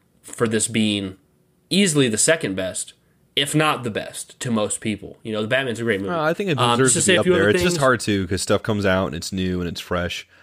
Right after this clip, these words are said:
Speaker 1: It's new, yeah, you
Speaker 2: People
Speaker 1: get that,
Speaker 2: react
Speaker 1: like,
Speaker 2: either like it's the best
Speaker 1: recency
Speaker 2: thing
Speaker 1: bias.
Speaker 2: since sliced,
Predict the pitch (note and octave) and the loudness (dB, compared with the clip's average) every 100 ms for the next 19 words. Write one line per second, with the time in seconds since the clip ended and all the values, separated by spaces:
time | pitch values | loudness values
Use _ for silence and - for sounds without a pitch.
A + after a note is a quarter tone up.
0 | _ _ F#3+ E3+ C4+ G3 - C#3 G#2+ G#2 | _ _ -4 0 2 4 4 4 4 4
1 | G#2+ G#2 G2+ F#2+ G2+ F#2+ F2+ C#3+ G#3 G#3+ | 4 4 4 2 2 0 0 2 2 4
2 | F#2+ D3 G2 A2 F#2+ - F2+ | 2 2 2 2 0 0 0